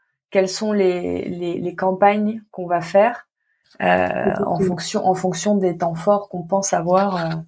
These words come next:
Speaker 1: sur l'année
Speaker 2: C'est ça.
Speaker 1: qui arrive, c'est ça ?
Speaker 2: En fait, on
Speaker 1: Ok.
Speaker 2: se fie beaucoup, euh, aux saisons, euh, aux temps forts, effectivement, à toutes les fêtes, euh, les choses comme ça.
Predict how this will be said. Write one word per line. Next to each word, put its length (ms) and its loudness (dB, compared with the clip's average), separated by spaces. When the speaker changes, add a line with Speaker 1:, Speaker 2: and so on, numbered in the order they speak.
Speaker 1:
sur 300 -4
l'année 260 2
Speaker 2:
C'est 60 4
ça. 100 6
Speaker 1:
qui 80 -6
arrive, 260 -8
c'est 140 -20
ça ? 80 4
Speaker 2:
En 120 4
fait, 200 -6
on 60 0
Speaker 1:
Ok. 80 0
Speaker 2:
se 260 0
fie 340 -2
beaucoup, 440 -2
euh, 320 6
aux 160 2
saisons, 840 0
euh, 360 0
aux 180 -6
temps 200 -4
forts, 280 4
effectivement, 760 -2
à 60 0
toutes 280 -14
les 120 -2
fêtes, 580 2
euh, 320 -10
les 100 -12
choses 220 -10
comme 180 -8
ça. 320 -2